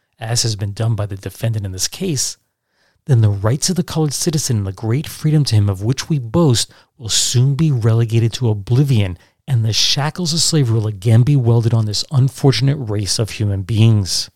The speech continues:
The members of the African race born or naturalized in this country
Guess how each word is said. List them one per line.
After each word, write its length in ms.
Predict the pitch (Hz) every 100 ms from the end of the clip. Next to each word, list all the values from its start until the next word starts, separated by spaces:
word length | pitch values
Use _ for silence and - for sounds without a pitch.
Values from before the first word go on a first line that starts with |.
| _ _ _ _ _ _ _ _ _ _ _ _ _ _ _ _ _ _ _
The 80 | -
members 380 | 131 160 185 190
of 80 | 170
the 120 | 135
African 420 | 110 - 113 98
race 260 | 95 95 -
born 480 | 107 101 107 120 156
or 140 | 131
naturalized 640 | 101 98 98 - 113 110
in 60 | 104
this 160 | 113 -
country 440 | - 156 - 92